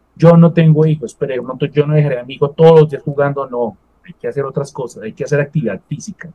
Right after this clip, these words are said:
Me gusta montar bicicleta, me gusta caminar, entonces juega dos horas y ahorita salimos los dos.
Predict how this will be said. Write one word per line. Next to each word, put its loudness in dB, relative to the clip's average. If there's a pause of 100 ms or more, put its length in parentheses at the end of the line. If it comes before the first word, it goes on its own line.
(340)
Me 0
gusta 0
montar 2
bicicleta, -4
me -12
gusta -14
caminar, -10
entonces -16 (560)
juega 4
dos 2
horas 2
y -10
ahorita -8
salimos -6
los -16
dos. -8